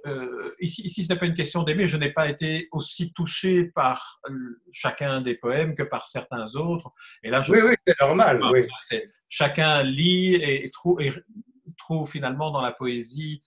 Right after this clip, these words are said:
Speaker 1: euh, des, des échos du, du, du, du moment de la lecture aussi.
Speaker 2: Oui, oui, tout à fait, oui.
Speaker 1: Alors,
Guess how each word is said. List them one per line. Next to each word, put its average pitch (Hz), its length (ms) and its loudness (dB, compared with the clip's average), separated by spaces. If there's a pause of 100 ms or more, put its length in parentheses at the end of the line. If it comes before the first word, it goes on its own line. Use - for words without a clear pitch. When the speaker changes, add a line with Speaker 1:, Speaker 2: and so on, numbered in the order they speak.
(300)
Speaker 1:
euh, 113 280 -4
des, 131 120 -6
des 131 300 -4
échos 156 360 -2
du, 131 280 -4
du, 117 460 -6
du, 131 140 -12
du 127 160 -10
moment 131 300 -2
de 139 60 -2
la 120 80 2
lecture 120 560 -4
aussi. 139 120 0
Speaker 2:
Oui, 165 60 4 (240)
oui, 151 80 -8
tout 156 40 2
à 139 120 4
fait, 110 260 -6
oui. 120 80 -2
Speaker 1:
Alors, 156 260 -2